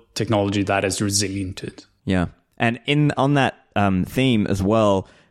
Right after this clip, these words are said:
Speaker 2: government regulation, right? There have been concerns raised about this kind of thing, saying, "Look, if a lot of people are building out custodial services, is that opening the door for more government?" I don't know, y-, your, uh, your business is in, uh, Norway, right?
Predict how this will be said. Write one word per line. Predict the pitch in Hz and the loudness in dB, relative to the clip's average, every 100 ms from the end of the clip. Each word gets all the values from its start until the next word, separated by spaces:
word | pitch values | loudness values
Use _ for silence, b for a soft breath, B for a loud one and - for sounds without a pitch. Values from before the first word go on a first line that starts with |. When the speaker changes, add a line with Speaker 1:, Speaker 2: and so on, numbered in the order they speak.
| b _ _ - | b _ _ -4
Speaker 2:
government | 113 120 | 0 0
regulation, | 95 107 104 101 - 87 95 | 0 2 2 2 0 -4 0
right? | 101 107 | 0 2
There | 113 | 2
have | 113 117 | 2 0
been | 131 | -2
concerns | 127 110 117 110 98 | -2 -2 0 0 0
raised | 104 104 101 | 0 0 0
about | 92 95 92 | 0 0 0
this | 98 | -4
kind | - 107 110 | -2 0 0
of | 101 | 0
thing, | 101 98 | -2 -2
saying, | - 95 98 | -2 -2 0
"Look, | 104 | -2
if | - 101 | -4 -4
a | |
lot | 101 110 | 0 0
of | 120 | 0
people | 131 123 | 0 0
are | |
building | 110 110 110 | 0 0 0
out | 110 104 | 0 0
custodial | - 104 - 101 101 98 98 - - | -2 -2 0 0 2 0 -2 -6 -8
services, | - 101 95 87 107 175 - B B B B _ _ _ _ - | -2 0 0 0 -2 -2 -10 B B B B _ _ _ _ -4
is | 123 117 | -2 0
that | 120 120 117 _ _ _ _ _ | 2 2 0 _ _ _ _ _
opening | 135 131 117 117 | -2 0 -6 -4
the | 104 | -2
door | 127 143 110 135 - _ _ _ | 2 2 2 0 -6 _ _ _
for | - 110 | -6 -2
more | 110 101 | 0 0
government?" | 104 101 87 | -2 0 0
I | 95 | 0
don't | 101 | 2
know, | 104 98 | 2 2
y-, | 71 101 - | 2 0 0
your, | 107 110 107 | 0 2 4
uh, | 101 101 98 98 | 4 4 4 2
your | 117 | 0
business | 120 120 107 | 0 -2 0
is | 104 101 98 | 2 2 2
in, | 98 95 | 2 2
uh, | 92 92 87 | 2 2 2
Norway, | 107 123 95 76 | 2 2 0 0
right? | 73 107 | 0 -2